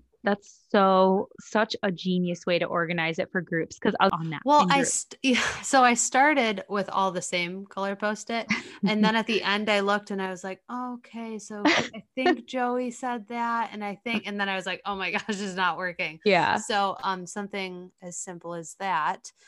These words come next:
Speaker 2: I found really helpful. But I think this is something that we could probably dive into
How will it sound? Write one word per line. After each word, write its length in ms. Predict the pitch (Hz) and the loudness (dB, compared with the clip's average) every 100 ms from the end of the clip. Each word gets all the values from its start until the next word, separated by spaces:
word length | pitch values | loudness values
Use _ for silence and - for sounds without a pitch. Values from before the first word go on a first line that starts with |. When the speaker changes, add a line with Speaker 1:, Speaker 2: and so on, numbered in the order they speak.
| _ _ | _ _
Speaker 2:
I 160 | 185 190 | 0 0
found 460 | 180 190 170 165 - _ | 0 -2 -2 -6 -14 _
really 420 | 185 175 165 156 | -10 -8 -8 -10
helpful. 480 | 160 190 165 185 175 | -8 -8 -8 -12 -6
But 160 | 185 - | -4 -2
I 120 | 220 | -2
think 280 | 220 311 349 | -2 -6 -6
this 140 | 339 | -6
is 120 | 349 285 | -6 0
something 320 | 254 240 214 | 0 0 -2
that 120 | 202 | -2
we 100 | 202 | -4
could 160 | 196 180 | -4 -2
probably 520 | 196 190 185 185 170 | 0 0 -2 -10 -10
dive 400 | 170 160 160 156 | -4 -4 -4 -10
into 640 | 175 170 - 170 165 160 | -16 -16 -12 -10 -8 -10